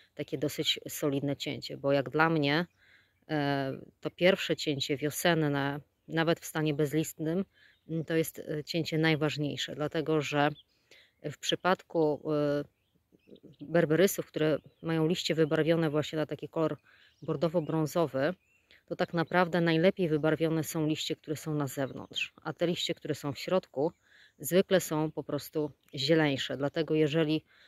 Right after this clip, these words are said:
będziemy ciąć berberysy mocno w ciągu sezonu, kiedy te liście będą już rozwinięte,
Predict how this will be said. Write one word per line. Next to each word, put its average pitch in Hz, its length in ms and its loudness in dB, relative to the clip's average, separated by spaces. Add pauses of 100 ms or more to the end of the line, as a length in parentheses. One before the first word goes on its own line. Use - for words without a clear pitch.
(160)
będziemy 156 460 4
ciąć 180 320 0
berberysy 147 580 2
mocno 160 420 0
w - 80 -10
ciągu 156 300 0
sezonu, 156 500 0
kiedy 147 240 -2
te 160 140 -2
liście 160 320 0
będą 151 280 0
już 147 180 -2
rozwinięte, 147 720 -2